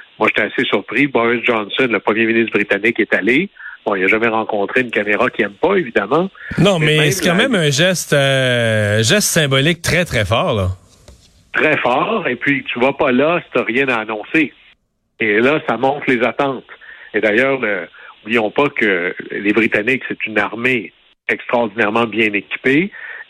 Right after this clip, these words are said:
Speaker 1: Et Boris Johnson a annoncé, le premier ministre britannique a annoncé qu'il allait donner des armes létales encore plus importantes, favoriser entre autres des chars d'assaut pour les troupes ukrainiennes et quelque chose de nouveau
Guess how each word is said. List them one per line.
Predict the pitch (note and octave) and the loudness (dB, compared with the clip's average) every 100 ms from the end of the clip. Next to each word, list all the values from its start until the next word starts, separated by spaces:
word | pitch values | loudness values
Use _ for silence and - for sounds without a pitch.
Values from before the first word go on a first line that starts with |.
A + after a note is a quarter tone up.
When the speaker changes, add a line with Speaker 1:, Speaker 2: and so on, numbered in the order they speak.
| - | 0
Speaker 1:
Et | C#3+ D#3+ | 2 2
Boris | B2+ A2+ A#2+ A#2+ | 0 0 0 -2
Johnson | G#2+ F#2+ D3 E3 F3 - | -4 -2 0 0 -4 -2
a | A2+ | 0
annoncé, | A2 G#2+ G2 - D#3+ | 0 -2 -4 -2 0
le | D#3 | 0
premier | A#2 A#2 | 0 0
ministre | B2+ C#3+ A#2+ | 2 0 0
britannique | G#2 A2 G#2+ D#3 - | -2 -2 -2 -2 -2
a | G#2+ | -2
annoncé | G2+ G2 - D3+ | -2 -6 -2 -2
qu'il | - | 0
allait | A2 A2 | 0 2
donner | A2 A#2 C#3+ | 2 0 0
des | A2+ G2+ A2+ | 0 0 -2
armes | C3 B2 A2+ | -2 -2 -2
létales | G2+ A2 B2 | -2 0 -2
encore | G#2+ A2 - | 0 -4 -2
plus | D#3 D3 | -2 0
importantes, | B2+ - - B2+ E3 D3+ | -2 -4 -2 0 0 -2
favoriser | A#2 A2 A2 A#2+ | 0 0 0 0
entre | A#2+ - B2+ | 0 0 0
autres | C3+ A#2+ - - - - | 0 -2 -10 -18 -18 -6
des | A2 A2+ | 0 2
chars | - D#3+ C#3+ | 2 2 0
d'assaut | B2 - C#3 C3 | -2 -2 -2 -2
pour | G#2+ | -2
les | G#2 | -4
troupes | - B2+ G#2+ | -6 -8 -6
ukrainiennes | - G#2+ G#2+ C#3+ E3 - - | -2 -2 0 -2 -2 -8 -2
et | F3 G#3+ A#3 - - | 0 0 -2 -10 -8
quelque | - B2 C#3+ - | -4 0 0 0
chose | A3+ G#3 | 0 2
de | C3+ | 0
nouveau | C#3 F3 D#3 E3+ | 2 2 4 2